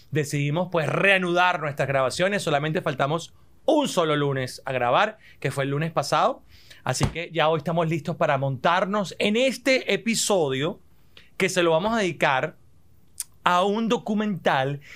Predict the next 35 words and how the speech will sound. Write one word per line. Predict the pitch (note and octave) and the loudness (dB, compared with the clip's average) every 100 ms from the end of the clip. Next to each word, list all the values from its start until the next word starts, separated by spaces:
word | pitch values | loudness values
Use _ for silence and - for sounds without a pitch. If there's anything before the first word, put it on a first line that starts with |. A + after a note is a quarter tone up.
| - - | -20 -2
que | F3 | 2
ha | E3 | 2
hecho | F3+ F3 - F#3+ | 2 -2 -2 0
la | F3+ E3 D3 | 0 0 0
cadena | D3+ E3+ F#3+ D#3 | 0 0 -2 -4
Hulu, | F#3 C#3 B2+ C3 - - | -2 -2 -4 -8 -20 -8
la | C#3+ D3 C#3 - | -4 0 0 0
plataforma, | D#3+ C#3+ C#3 - F#3+ D3+ B2+ | 0 2 -2 -2 -2 0 -2
porque | C3 C3+ | -4 -4
no | C#3 | -6
son | E3+ E3 | -6 -2
cadenas, | D#3+ C#3+ B2+ G#2+ - | 0 0 -4 -12 -6
la | B2+ | -4
cadena | A#2+ B2 D#3 | -2 0 0
es | D#3+ | 0
la | D#3+ D3+ | 0 0
televisión. | D3 C3 A#2+ - D#3 A#2+ G#2 - - - - | -2 -2 -4 -4 -2 -4 -6 -18 -18 -18 -12
Eh, | - E3 D#3 D3+ D3+ D#3 | 0 2 4 2 2 2
la | D#3+ D#3+ | 2 2
plataforma | F3+ D#3+ D3 G3+ A#3 F#3+ - | 0 -2 -2 0 0 -4 -2
Hulu, | A#3+ F3 C#3+ F3 - - - - | 0 0 0 -4 -6 -20 -20 -4
un | G#3 A3 | -2 0
documental | A#3 A#3 G#3 F#3 D3 F3+ F#3 F#3+ | -2 -2 -2 -2 0 2 2 0
que | F#3+ | 2
han | F3 F3 | 2 2
hecho | D3 - F3+ | 0 -2 -2
junto | F#3+ E3+ C#3 F3+ D#3 | -2 -2 -2 0 2
a, | D#3 C#3+ C#3 | 2 2 2
eh, | D3+ D#3+ | 0 0
a, | - D#3 | 0 -2
un | D#3+ D#3 | -2 -2
poco | F#3 F#3+ G3 - | -2 -2 -2 0
a | D3 | 0
cuatro | E3 D#3 G3 | 0 0 0
manos, | F3 C#3 D3+ F#3 | 0 0 -2 -6